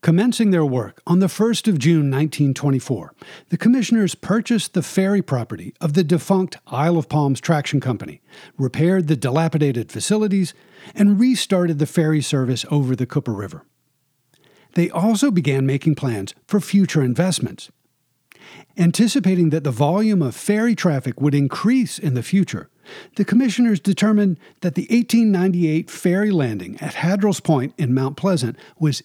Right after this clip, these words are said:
insufficient. In late October nineteen twenty-four, they announced their vision for a new ferry landing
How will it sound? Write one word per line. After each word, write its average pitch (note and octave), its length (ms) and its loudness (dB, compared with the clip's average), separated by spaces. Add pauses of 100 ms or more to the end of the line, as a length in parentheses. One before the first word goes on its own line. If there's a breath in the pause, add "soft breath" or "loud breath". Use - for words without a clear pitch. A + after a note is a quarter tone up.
(100)
insufficient. G3+ 800 0 (1120 soft breath)
In D#3 280 2
late G3+ 240 0
October D3+ 480 0
nineteen D#3 480 2
twenty-four, C3+ 640 -2 (340 loud breath)
they F#3+ 140 2
announced G#3+ 400 0
their F#3 180 4
vision B2+ 380 -2
for - 200 -2
a G3+ 120 4
new A3 340 4
ferry D3 360 -2
landing A#2+ 500 -4